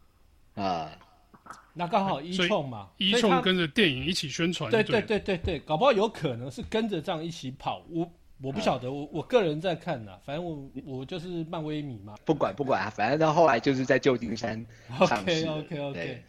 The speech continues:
Speaker 1: 在旧金山上市。
Speaker 2: OK。
Speaker 1: 嗯。
Speaker 2: 在加州合理啦。哎，可是，可是我现在个人有一个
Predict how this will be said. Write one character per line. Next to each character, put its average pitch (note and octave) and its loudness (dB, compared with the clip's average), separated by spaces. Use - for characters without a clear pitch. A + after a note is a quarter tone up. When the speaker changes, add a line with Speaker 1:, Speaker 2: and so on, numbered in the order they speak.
Speaker 1:
在 A2 -6
旧 A2+ -4
金 A2 -4
山 G2+ -6
上 F#2 -10
市。 - -14
Speaker 2:
OK。 - -18
Speaker 1:
嗯。 F#3 -12
Speaker 2:
在 B3+ 2
加 A#3 -2
州 A3+ -2
合 C3+ -8
理 D#3+ -8
啦。 F#2+ -16
哎， - -10
可 D#3 -2
是， G3+ -8
可 D3+ -8
是 D4+ -10
我 A#2+ -8
现 F#3+ -12
在 A#3 -8
个 F#3+ -10
人 A2+ -12
有 G#2+ -16
一 G#2 -16
个 G#2+ -20